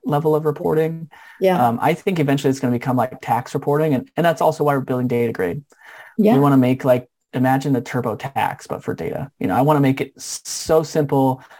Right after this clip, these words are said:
Speaker 1: for S M Bs to come in and manage this that,
Speaker 2: Yeah.
Speaker 1: uh, they don't stress about it. 'Cause right now, everybody's stressed, uh, especially, I think, small, mid-sized businesses who, uh, now feel like there is hindrance to their innovations or their potential for growth because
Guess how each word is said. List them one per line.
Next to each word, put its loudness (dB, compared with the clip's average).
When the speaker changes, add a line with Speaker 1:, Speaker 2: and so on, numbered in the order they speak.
Speaker 1:
for -4
S -2
M 2
Bs 2
to -4
come -4
in -2
and -4
manage 0
this 0
that, 0
Speaker 2:
Yeah. -4
Speaker 1:
uh, -6
they -4
don't -2
stress -6
about -2
it. -12
'Cause -8
right 0
now, 0
everybody's 2
stressed, -2
uh, -2
especially, -2
I -2
think, -4
small, -2
mid-sized -4
businesses -4
who, -2
uh, -2
now 4
feel 0
like 0
there 0
is -2
hindrance -2
to -4
their -4
innovations -4
or -4
their -4
potential -8
for -8
growth -6
because -6